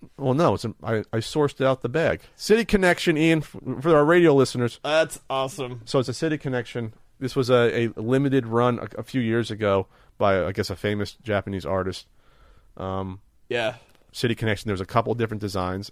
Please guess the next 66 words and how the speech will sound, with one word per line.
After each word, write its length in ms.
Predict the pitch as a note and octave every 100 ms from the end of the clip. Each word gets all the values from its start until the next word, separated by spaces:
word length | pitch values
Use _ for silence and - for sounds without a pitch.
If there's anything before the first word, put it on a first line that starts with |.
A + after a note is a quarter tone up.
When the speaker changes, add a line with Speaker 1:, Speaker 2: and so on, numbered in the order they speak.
| _
Speaker 1:
and 300 | G#2 F#2+ F#2+
you 80 | G#2
can't 260 | - C#3 A#2
find 240 | C3+ C#3
these 140 | G#2+
anymore. 400 | G2 F2+ D#2 - - - -
Speaker 2:
No, 240 | E3+ C#3 C3+
they 100 | F3+
were 80 | F#3
only 180 | G3 F#3+
released 340 | F3+ F3+ -
in 60 | D#3
Japan. 420 | C#3+ D#3+ D#3 C#3+
This 160 | C#3+ D#3
is 100 | C#3
an 120 | C#3
X 280 | D3+ D3+ -
L, 180 | D3 C#3+
which 200 | C3 -
means 220 | C#3 C3 -
I'm 180 | D3 D3
going 240 | C#3+ C#3+
to 80 | C3
have 220 | C#3+ C3
trouble 260 | - C3+ B2+
squeezing 460 | - D3 C3 C3+ B2+
into 300 | B2+ - B2
it 100 | A2
as 180 | A#2 A2+
an 120 | A2
L, 280 | B2+ A#2 - -
but 160 | A#2+ C#3+
it'll 160 | C#3
give 140 | C#3+ D3
me 180 | D3+ C#3+
a 440 | C#3 C#3 C#3 C#3
reason 320 | D3 D3+ D3
to 60 | C#3+
lose 180 | D#3+ D3
some 140 | C#3+
weight. 220 | D3 E3 - - - -
Speaker 1:
I 40 | -
thought 80 |
we 60 | A3
talked 240 | - A3
about 160 | G3 G#2+
this. 100 | G#2
Speaker 2:
Yeah, 80 | G#3+
Speaker 1:
That, 80 | C#3
Speaker 2:
we 80 |
Speaker 1:
that's, 220 | D#3 E3+ A#2
Speaker 2:
did. 120 | B2+ C3
Speaker 1:
it's, 140 | A#2
it, 80 | A#2
it'll 120 | C3+ B2+
fit 240 | - D#3+
better 120 | C#3
'cause 80 | B2+
the 60 | A#2+
Speaker 2:
Yeah. 100 | D3+
Speaker 1:
Japanese 360 | C3+ C#3+ C#3+
people 220 | - C3 B2+
Speaker 2:
Exactly. 240 | E3+ D#3+
Speaker 1:
are 20 | B2
smaller. 160 | A2 -
Speaker 2:
Yeah, 200 | C3